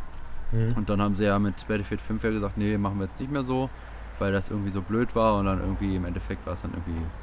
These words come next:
Speaker 2: keine Ahnung, beides irgendwie nicht die richtige Lösung, weil einerseits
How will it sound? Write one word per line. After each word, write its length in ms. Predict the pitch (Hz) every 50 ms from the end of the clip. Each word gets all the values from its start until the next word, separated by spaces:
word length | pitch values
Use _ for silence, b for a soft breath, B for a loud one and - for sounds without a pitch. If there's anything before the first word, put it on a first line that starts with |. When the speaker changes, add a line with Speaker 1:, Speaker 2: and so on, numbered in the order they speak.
| - - - - - - -
Speaker 2:
keine 140 | - - - -
Ahnung, 140 | - - - - - - - - - - - - - - - -
beides 240 | 82 85 87 90 -
irgendwie 200 | 92 90 82 92
nicht 180 | 90 90 82 -
die 60 | 90
richtige 340 | 87 87 - - 90 87 90
Lösung, 280 | 92 90 95 98 95 87
weil 220 | 87 90 87 85
einerseits 640 | 85 90 95 95 92 90 87 90 87 - - - -